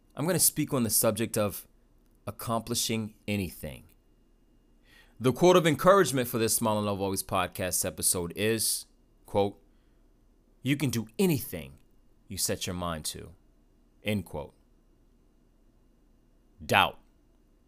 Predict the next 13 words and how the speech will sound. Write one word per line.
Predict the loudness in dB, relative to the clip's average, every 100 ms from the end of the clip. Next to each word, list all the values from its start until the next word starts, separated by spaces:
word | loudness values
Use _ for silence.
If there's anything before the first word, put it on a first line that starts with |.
| _ _ _ _ _ _ -14
fear, | -10 -4 -2 -2 -4 -12 -20 _ _ _ _ _ _ _ _ _ _ -6
trepidation, | -2 0 2 2 2 0 -4 -12 -20 _ _ _ _ _ _ _ _ _
paralysis, | -8 -2 2 2 0 -2 -4 -4 -6 -4 -6 -12 _ _ _ _ _ _ -2
overthinking, | 2 2 0 -2 -2 -2 -4 -10 -12 -20 _ _ _ -20 _ _ _ _ -12
rethinking, | -2 2 2 0 -6 -8 -8 -16 -18 _ _ _ _ _ _ _ _ _
and | -2 2
repeating | 2 4 4 4
that | 2 0
crap | 0 0 0 0
all | 0 0
over | -4 -6 -10
again. | -10 -14 -16 -20 _ _ _ _ _ _ -6
Stop. | 2 4 4 4 -2 -4